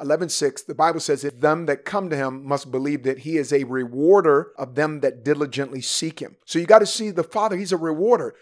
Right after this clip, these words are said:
That's good. When someone's rewarding you, that's good. Like, who runs from someone and says, "Hey, stop by the house, man. I wanna reward you for something you've done." Well, man, yeah,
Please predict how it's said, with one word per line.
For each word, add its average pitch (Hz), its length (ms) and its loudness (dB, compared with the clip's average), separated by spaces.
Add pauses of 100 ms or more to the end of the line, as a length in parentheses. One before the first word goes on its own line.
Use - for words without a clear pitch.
(140)
That's 214 260 -2
good. 254 420 0
When 139 100 -8
someone's 220 300 -2
rewarding 147 560 2
you, 247 100 -8
that's - 220 -6
good. 175 160 0
Like, 147 200 0 (180)
who 247 180 -2
runs 196 280 2
from - 140 -12
someone 147 280 -4
and - 40 -8
says, - 160 -6
"Hey, 240 240 2 (160)
stop 233 240 2
by 226 80 4
the 202 120 2
house, 208 260 2
man. 180 260 -4
I 185 60 -2
wanna 190 220 -2
reward 165 480 2
you 139 120 -8
for 135 140 -12
something 135 340 -8
you've 131 160 -8
done." 131 360 -6
Well, 147 120 -8
man, 226 400 -6
yeah, 147 160 -8